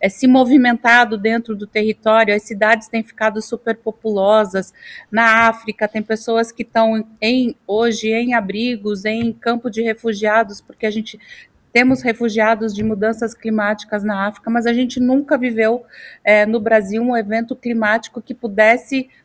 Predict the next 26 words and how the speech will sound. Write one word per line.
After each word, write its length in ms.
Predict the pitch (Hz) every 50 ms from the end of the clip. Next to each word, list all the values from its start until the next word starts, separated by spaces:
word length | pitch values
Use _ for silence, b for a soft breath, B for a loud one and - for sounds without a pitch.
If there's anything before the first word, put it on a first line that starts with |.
| b -
tocar, 640 | - 277 269 277 277 - 233 214 220 240 294 330 311
né, 180 | 262 233 233 240
mentes 520 | 247 240 226 226 254 285 285 - 302 247
e 80 | 269 277
corações. 720 | - 294 285 262 262 269 262 - - 226 196 196 190 185
Então, 360 | 208 202 - 233 240 247 240 - -
isso 420 | 214 240 285 370 370 - - 311
que 80 | - 269
aconteceu 440 | 247 - 262 254 233 - - 240 233
no 120 | 240 240
Rio 120 | 233 226
Grande 340 | 202 202 208 214 214 214 202
do 140 | 185 - 208
Sul 280 | - - 247 262 294 - B B B B B B _ -
talvez 580 | 254 262 262 233 226 233 233 240 262 269 269
seja 440 | - - 262 240 240 247 233 254 247
uma 260 | 247 247 240 240 240
virada 720 | 226 226 226 247 233 226 220 226 247 247 240 262 262 262 262 254 _ _ _ _
de 200 | 190 196 196 240
chave 380 | 233 - - 240 226 226 226 240
que 100 | - 247
a 60 | 233
gente 240 | 233 254 233 - -
precisava 800 | _ - 240 226 - 247 220 202 202 196 202 220 220 240 254 254 B B B B B B B _ _
pra 160 | - 226 226 226
que 420 | 226 _ - 247 247 254 269 269